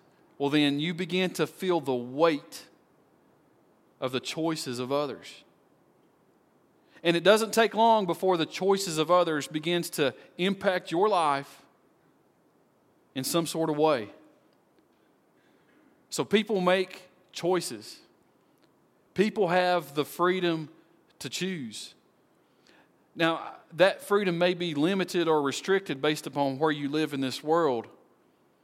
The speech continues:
but ultimately, every individual has the ability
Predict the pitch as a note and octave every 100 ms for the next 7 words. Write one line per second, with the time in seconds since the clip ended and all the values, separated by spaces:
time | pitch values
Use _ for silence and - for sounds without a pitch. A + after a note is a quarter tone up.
0 | - _ C3 D3+ G#3 G#3 F3+ E3 E3 D#3+
1 | D#3+ E3+ F#3+ G#3 G3+ G#3+ G#3+ F#3+ G3 F#3
2 | F3 F3+ C#3+ C3 C3 - F3 F3 C#3+ F#3
3 | F#3 E3 G#3+ F#3+ B2+ A2